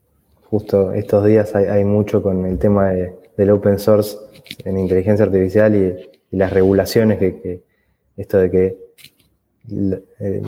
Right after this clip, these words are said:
Estados Unidos sacó una ordenanza que, nada, la, los que creen modelos que hagan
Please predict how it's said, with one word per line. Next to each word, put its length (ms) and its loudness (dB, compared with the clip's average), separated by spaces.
Estados 380 0
Unidos 480 2
sacó 300 -4
una 120 2
ordenanza 680 0
que, 420 -2
nada, 240 -6
la, 300 -6
los 140 -6
que 120 -14
creen 340 2
modelos 460 4
que 160 2
hagan 400 0